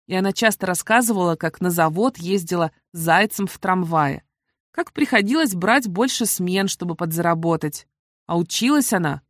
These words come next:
после завода вечером. При этом ещё покупала мебель в свою комнату в рассрочку,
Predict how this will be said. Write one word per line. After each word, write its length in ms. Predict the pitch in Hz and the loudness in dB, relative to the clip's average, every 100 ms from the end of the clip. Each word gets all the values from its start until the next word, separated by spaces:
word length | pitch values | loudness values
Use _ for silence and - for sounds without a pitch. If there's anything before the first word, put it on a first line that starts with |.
| _ | _
после 300 | - 196 190 | -6 -4 -2
завода 600 | 165 165 143 156 208 160 - | 0 0 0 0 0 -2 -4
вечером. 520 | 170 175 - 143 143 - _ _ _ _ | -2 0 0 -6 -8 -14 _ _ _ _
При 180 | - 370 | 0 2
этом 180 | 415 302 | 4 4
ещё 280 | 240 - 247 | 4 2 -2
покупала 500 | 208 226 349 339 220 | -4 -2 2 4 4
мебель 480 | 190 214 240 226 | 2 2 2 2
в 40 | 208 | 0
свою 260 | - 214 | 0 0
комнату 500 | 208 220 202 175 160 | 2 2 2 0 -2
в 60 | 165 | -2
рассрочку, 800 | 175 - - 185 175 - 165 160 | -2 -2 0 2 0 -4 -8 -10